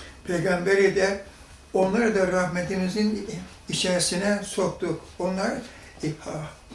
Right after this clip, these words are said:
ha-, hakikaten salihlerdendi. Bu üç, üç peygamber de salih insanlardan da, e, ataları gibi gözleri bir tarafa kaybolmuş.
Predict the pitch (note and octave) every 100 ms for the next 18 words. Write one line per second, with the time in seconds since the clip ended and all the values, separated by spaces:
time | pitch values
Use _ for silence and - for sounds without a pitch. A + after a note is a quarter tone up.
0 | - - - - D3 - E3 G#3 G3+ F#3
1 | F3 G3+ A#3 - - - - - F#3 F3+
2 | F3+ D#3 E3+ E3 D3 F3 D3 C3+ - -
3 | - - - G3 A3 - - - G3 -
4 | E3 D#3+ D#3+ D#3+ E3 G#3 A#3 - - -
5 | - - - - - F3 F3+ F#3+ F#3+ D#3
6 | - - F3+ F3+ F3+ E3 D#3+ D#3 F3 F3
7 | D#3+ F3 B3 - - D#3+ D3+ - - -
8 | - - D3+ D#3+ D#3+ E3 E3+ D3+ C#3+ F#3
9 | A#3 - - - - - F3 E3 D#3 E3
10 | F3+ E3 D#3+ D3+ D3 - A3 - - -
11 | - F#3 F3 D3+ D3 C#3+ -